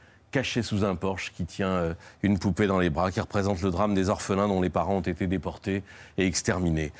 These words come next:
L'autobus, ces bus à, à plateforme qui sont parmi les symboles de la Grande Rafle,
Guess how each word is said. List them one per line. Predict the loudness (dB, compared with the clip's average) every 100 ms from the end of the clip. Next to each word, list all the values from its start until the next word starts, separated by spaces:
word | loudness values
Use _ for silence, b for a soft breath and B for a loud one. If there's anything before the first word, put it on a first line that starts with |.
| B 0
L'autobus, | 2 4 4 4 2 0 -6 -10 -20 -12
ces | 0 2
bus | 4 2 4
à, | 4 4 2 B -2
à | 0
plateforme | 2 0 0 2 2 2
qui | 2
sont | 2 2
parmi | 2 4
les | 2
symboles | 2 2 4 4
de | 4
la | 2
Grande | 2 2
Rafle, | 2 2 -2